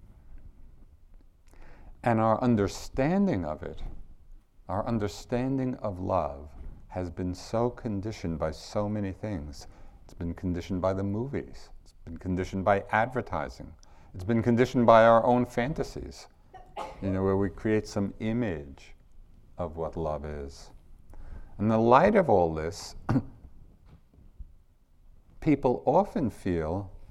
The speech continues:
that they are not loving enough, that somehow we don't measure up to this image or fantasy that we've created about what love is. You know, many people feel perhaps that they don't even have the capacity for love.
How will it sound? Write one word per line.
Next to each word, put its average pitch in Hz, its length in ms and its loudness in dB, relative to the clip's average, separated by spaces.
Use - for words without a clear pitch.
that 123 200 2
they 120 160 2
are 117 80 0
not 117 340 -2
loving 107 380 0
enough, 113 520 -8
that 104 140 -6
somehow 123 240 2
we 104 140 2
don't 113 400 0
measure 104 540 4
up 127 400 2
to 104 100 -8
this - 520 -8
image 123 500 2
or 92 80 -2
fantasy 123 760 -2
that 85 140 -2
we've 87 200 -4
created 92 720 -2
about 76 380 -2
what 80 200 -4
love 76 300 -4
is. 73 400 -10
You 110 80 -6
know, 104 40 -2
many 113 280 2
people 120 340 -2
feel 120 380 2
perhaps 113 380 2
that 110 120 -4
they 117 100 8
don't 120 200 4
even 113 200 2
have 117 180 -2
the 113 80 0
capacity 135 720 -4
for 82 200 -6
love. 71 360 -4